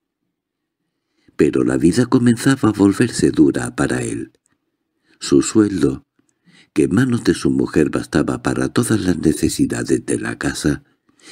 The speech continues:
era insuficiente ahora para él solo. Se preguntaba con asombro cómo había conseguido ella ingeniárselas para darle de beber siempre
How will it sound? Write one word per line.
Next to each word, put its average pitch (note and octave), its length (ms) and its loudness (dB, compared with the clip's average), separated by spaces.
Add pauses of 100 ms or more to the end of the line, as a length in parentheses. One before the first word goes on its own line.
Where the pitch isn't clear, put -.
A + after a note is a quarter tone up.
(160)
era D2+ 240 4
insuficiente D2 800 0
ahora C2 300 -4
para B1 240 -6
él B1 100 -6
solo. - 520 -6 (1300)
Se - 160 -4
preguntaba A#2 640 -2
con C2+ 180 2
asombro C2 560 -2
cómo A#2+ 240 0
había G#2 220 0
conseguido D2 720 0
ella B1 220 0
ingeniárselas - 920 -2
para - 320 -4
darle C#2+ 380 0
de C2+ 120 0
beber B1+ 380 -2
siempre C#2 580 -2